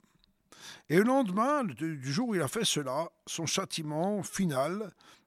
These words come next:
définitif, s'opère. Et quelques jours plus tard, ses ossements, ainsi que ceux de ses fils, eux aussi victimes de la malédiction,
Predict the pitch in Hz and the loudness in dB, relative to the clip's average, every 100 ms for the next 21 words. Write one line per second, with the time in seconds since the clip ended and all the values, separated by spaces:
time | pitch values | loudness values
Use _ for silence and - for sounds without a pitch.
0 | - 120 202 170 143 127 - 151 147 - | -8 -2 0 4 4 4 0 -6 -8 -12
1 | - - 165 - 123 - 101 - - _ | -12 -8 -6 -6 -8 -8 -16 -18 -20 _
2 | _ _ _ _ - - 131 277 254 302 | _ _ _ _ -20 -8 -2 -2 2 4
3 | 240 131 170 151 127 175 - - _ _ | 4 4 -2 -4 0 0 -2 -6 _ _
4 | _ - - - - 156 139 143 135 135 | _ -20 -20 -10 -2 0 2 2 0 0
5 | 185 180 135 175 - 135 - 135 117 131 | 0 0 0 -2 -6 -6 -6 -4 -4 -6
6 | - 135 - - - 156 - _ _ _ | -6 0 2 2 0 -2 -12 _ _ _
7 | _ 139 147 143 - 131 123 - 160 131 | _ 0 2 0 0 -2 -6 -4 -6 -4
8 | 110 107 107 107 120 - 196 190 | -4 -4 -4 -6 -2 -2 0 -4